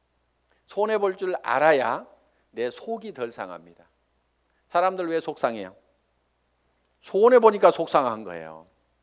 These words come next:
그리고 자기가 똑똑해서 "나는 절대 손해 안 보고 산다"는 사람 되게 악한 사람이에요. 주변에 있으면 불편한 사람입니다.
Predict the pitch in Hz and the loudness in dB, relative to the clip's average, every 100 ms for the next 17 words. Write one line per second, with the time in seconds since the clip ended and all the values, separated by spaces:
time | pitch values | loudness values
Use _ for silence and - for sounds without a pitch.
0 | _ _ _ _ _ _ _ _ _ _ | _ _ _ _ _ _ _ _ _ _
1 | _ _ 196 202 196 165 180 190 180 202 | _ _ 2 4 4 2 2 2 2 0
2 | - 190 185 180 160 160 156 156 147 - | 0 0 0 0 0 -2 0 0 0 -4
3 | - 302 - 226 220 180 180 170 170 160 | -4 -2 0 -2 2 0 0 -4 -2 -2
4 | 156 143 127 127 117 110 - 123 127 123 | -2 -2 -4 -6 -6 -8 -4 -4 -2 -6
5 | - 110 - 127 113 101 87 87 80 _ | -6 -12 -10 -10 -6 -8 -8 -16 -20 _
6 | _ _ _ _ _ _ _ _ _ _ | _ _ _ _ _ _ _ _ _ _
7 | _ _ 151 160 180 170 175 156 151 151 | _ _ -4 0 0 0 -2 -4 -4 -8
8 | - 175 139 123 110 98 82 85 | -2 -2 -2 -2 -4 -6 -14 -20